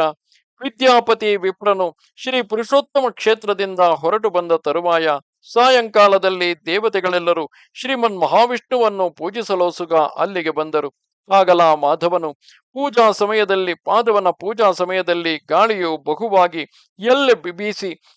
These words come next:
ಎಲ್ಲೆಡೆಯಲ್ಲಿ, ಎಲ್ಲೆಡೆಗಳಲ್ಲಿಯೂ ಚಿನ್ನದ ಮರಳೆದ್ದಿತು. ಅದರಿಂದ ದೇವತೆಗಳಿಗೂ, ದೇವತೆಗಳಾರು ಆ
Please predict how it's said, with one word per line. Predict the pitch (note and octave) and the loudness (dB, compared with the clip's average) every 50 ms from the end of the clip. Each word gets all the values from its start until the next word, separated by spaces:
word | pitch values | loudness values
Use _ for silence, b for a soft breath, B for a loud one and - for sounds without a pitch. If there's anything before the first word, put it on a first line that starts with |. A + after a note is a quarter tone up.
| b _ | b _
ಎಲ್ಲೆಡೆಯಲ್ಲಿ, | G3+ A3+ B3+ C#4+ C#4+ C4+ B3 A#3 A#3 A3 G#3+ G#3 G3+ G3 F#3 A3 | 0 2 2 2 4 2 4 4 4 4 4 2 0 -2 -8 -6
ಎಲ್ಲೆಡೆಗಳಲ್ಲಿಯೂ | F3 F#3+ A#3 B3+ A#3+ A3 G#3+ G#3 F#3+ G3 F#3+ G3 F#3+ F#3 F3+ F3 E3 D#3+ | -6 -4 -2 0 2 2 2 2 2 2 2 2 0 -2 -6 -6 -6 -8
ಚಿನ್ನದ | _ - - A3+ B3+ B3+ A#3 G3+ E3 | _ -12 -12 -10 -8 -4 -4 0 0
ಮರಳೆದ್ದಿತು. | F3 D#3+ D3 C#3+ E3+ G3+ G3 F3 D#3+ D3 D#3+ D#3 D#3 D3+ C3+ _ _ _ _ _ _ - | 0 0 0 0 0 0 0 -2 -2 -2 -6 -8 -8 -8 -16 _ _ _ _ _ _ 0
ಅದರಿಂದ | G3 G3+ G3 F#3+ F#3 F3+ F3+ F3 F3 E3 D#3+ D#3 D3+ C3+ | 0 2 2 2 0 0 0 2 2 4 4 2 0 -2
ದೇವತೆಗಳಿಗೂ, | C#3+ E3 G3+ A3+ A3+ G3 G3+ F#3 F3 E3+ E3+ D#3 - D#3 D3+ D3 - _ b b b b b b b b _ F3+ E3 E3+ _ _ D3 | -4 -4 -2 -2 0 -2 -2 -4 -4 -6 -8 -6 -8 -8 -10 -10 -10 _ b b b b b b b b _ _ -20 -20 _ _ -2
ದೇವತೆಗಳಾರು | G3 A#3+ C4+ C4+ B3 A#3+ A3+ G#3+ G#3 G3 F#3 F#3 F3+ E3+ D3+ _ b b b b - | 2 2 2 2 2 2 2 2 4 4 4 4 4 0 -4 _ b b b b 2
ಆ | G#3+ A3 G#3 G3 F#3 | 4 6 8 8 6